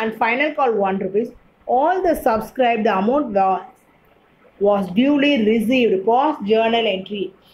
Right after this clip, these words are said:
This allotment money, full and full money duly received. Okay. Listen. Four question, publication, allotment, first call, final call. This four question means you write eight journal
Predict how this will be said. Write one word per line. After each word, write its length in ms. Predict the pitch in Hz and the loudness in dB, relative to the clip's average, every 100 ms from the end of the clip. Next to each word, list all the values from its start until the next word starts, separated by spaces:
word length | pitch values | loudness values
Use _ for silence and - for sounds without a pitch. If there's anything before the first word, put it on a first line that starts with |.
| _ 220 | _ -6
This 160 | 233 | 0
allotment 540 | 233 220 311 320 311 262 | 2 2 0 0 -2 0
money, 380 | 220 220 262 - | 0 0 -4 -4
full 180 | 262 302 | -2 -2
and 240 | 302 - | -2 -2
full 240 | 240 277 | -2 -2
money 400 | 262 226 226 277 | 0 0 0 0
duly 520 | 214 233 233 320 - - - - _ - | 0 0 2 0 -2 -10 -20 -20 _ -6
received. 840 | 196 220 220 208 247 247 202 151 - _ _ _ _ _ _ | 0 2 0 0 0 2 -2 -4 -14 _ _ _ _ _ _
Okay. 480 | 190 190 262 311 - _ _ _ | -6 -2 -2 -2 -8 _ _ _
Listen. 460 | 208 208 247 302 381 - _ - | -6 -2 0 0 -4 -10 _ -2
Four 240 | 233 254 | 0 0
question, 500 | 254 240 220 254 311 | 0 -2 0 0 0
publication, 800 | 233 185 247 240 233 220 262 311 - | -2 -2 -4 -2 -2 0 -2 -2 -4
allotment, 640 | 202 208 214 214 240 311 302 | -2 0 0 -2 -4 -4 -4
first 260 | 196 - 220 | -4 -4 -4
call, 240 | 220 262 311 | 0 -2 -2
final 420 | 220 196 208 196 196 | -2 -2 0 -2 -2
call. 180 | 196 - - - - | -2 -2 -14 -20 -4
This 240 | 220 233 | -2 -2
four 380 | - 269 294 349 | -2 0 2 0
question 460 | - 427 - 262 220 | -2 -4 -6 -6 -2
means 280 | 214 233 | -2 -2
you 220 | 240 208 196 | 0 2 2
write 400 | 214 269 302 - | 2 0 -4 -4
eight 500 | 226 233 285 - - | -2 0 -2 -6 -14
journal 400 | 160 214 233 240 | -2 0 2 0